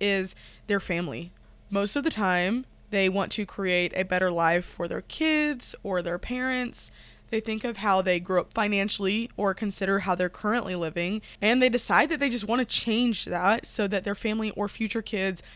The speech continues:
never have to go through what they're currently going through.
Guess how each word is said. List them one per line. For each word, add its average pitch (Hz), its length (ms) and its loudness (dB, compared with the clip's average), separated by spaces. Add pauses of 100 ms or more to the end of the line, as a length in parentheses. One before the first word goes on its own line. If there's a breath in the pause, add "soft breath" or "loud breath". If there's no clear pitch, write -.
(100)
never 233 280 4
have 220 180 6
to - 80 -6
go 202 160 0
through 196 260 -4
what 185 220 -2
they're 180 120 0
currently 175 440 -6
going 131 280 -6
through. - 300 -10